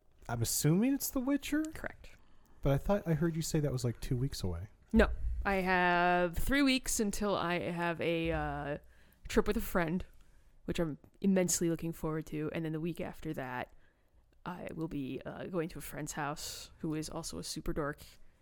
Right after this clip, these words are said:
Speaker 2: sitting down for eight hours and watching the entire season two of The Witcher. And I
Speaker 1: Oh.
Speaker 2: cannot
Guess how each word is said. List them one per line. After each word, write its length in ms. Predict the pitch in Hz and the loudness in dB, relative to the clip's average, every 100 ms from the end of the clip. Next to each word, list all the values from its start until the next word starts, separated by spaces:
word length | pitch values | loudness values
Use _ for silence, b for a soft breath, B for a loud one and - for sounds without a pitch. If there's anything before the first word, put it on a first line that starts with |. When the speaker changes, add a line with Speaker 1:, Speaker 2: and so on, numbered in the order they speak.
| _ _ _ | _ _ _
Speaker 2:
sitting 340 | - - 226 226 | 2 6 8 8
down 260 | 190 170 | 6 4
for 180 | 170 165 | 0 -2
eight 180 | 160 165 | -2 -4
hours 540 | 131 156 151 131 - | -2 -2 -2 -4 -4
and 120 | 175 165 | -2 -2
watching 320 | 160 - 156 | -4 -4 -6
the 100 | 117 | -6
entire 340 | 165 - - | -8 -10 -10
season 280 | - - - | -12 -14 -14
two 120 | - - | -12 -10
of 60 | - | -10
The 80 | |
Witcher. 340 | - - - - | -8 -6 -4 -4
And 180 | - - | -4 -6
I 40 | |
Speaker 1:
Oh. 40 | |
Speaker 2:
cannot 400 | - - 170 185 | -2 2 4 4